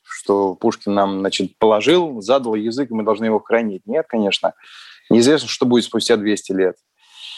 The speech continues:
А по поводу Пушкина, ещё бы, по поводу души, мне, я бы вот, я бы согласился, да, конечно, что это гармония, и для меня Пушкин — это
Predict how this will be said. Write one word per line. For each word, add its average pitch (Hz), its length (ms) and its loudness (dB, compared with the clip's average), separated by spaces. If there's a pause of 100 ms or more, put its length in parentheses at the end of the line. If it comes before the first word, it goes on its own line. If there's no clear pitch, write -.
(560)
А 120 180 2
по 143 100 0
поводу 156 280 -2
Пушкина, 143 580 -6
ещё 123 220 -2
бы, 117 160 -2
по - 60 -12
поводу 127 280 0
души, 139 420 2
мне, 131 300 2
я 135 160 2
бы 151 80 -4
вот, 143 200 -4 (200)
я 131 200 0
бы 135 100 -10
согласился, 143 640 -2
да, 104 200 0
конечно, 95 380 -14
что - 200 0
это 98 120 -2
гармония, 123 600 0
и 101 40 2
для 110 140 -2
меня 135 240 2
Пушкин — 127 440 -2
это 117 380 2